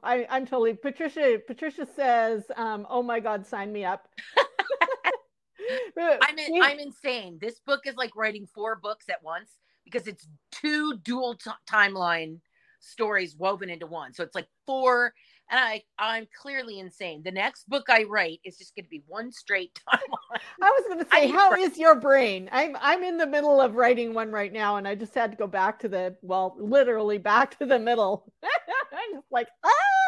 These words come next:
Speaker 2: I
Speaker 1: Like, at
Speaker 2: did,
Speaker 1: that
Speaker 2: I
Speaker 1: stage.
Speaker 2: did that, so I get that too. It's, it's, um, but it's al-, the book's always better for it when you do it.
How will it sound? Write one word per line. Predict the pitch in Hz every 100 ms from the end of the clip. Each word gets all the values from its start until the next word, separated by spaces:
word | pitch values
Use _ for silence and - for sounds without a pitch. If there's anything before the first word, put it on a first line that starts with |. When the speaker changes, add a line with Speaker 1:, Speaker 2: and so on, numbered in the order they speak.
| 698 539 571 494
Speaker 2:
I | 190 247
Speaker 1:
Like, | 226
at | 233
Speaker 2:
did, |
Speaker 1:
that | 226
Speaker 2:
I | 202 208
Speaker 1:
stage. | 165
Speaker 2:
did | 208 - -
that, | 143 147
so | 185 160
I | 170
get | 160 180 165
that | 170 160 -
too. | 196 160 135 131 156
It's, | - 175 _ -
it's, | 165 - -
um, | 160 160 _ - _
but | 254 254
it's | 240
al-, | 285
the | 233
book's | 226 349 -
always | 294 285 185
better | 247 208 -
for | 208
it | 120 -
when | 175
you | 156
do | 160 180
it. | 120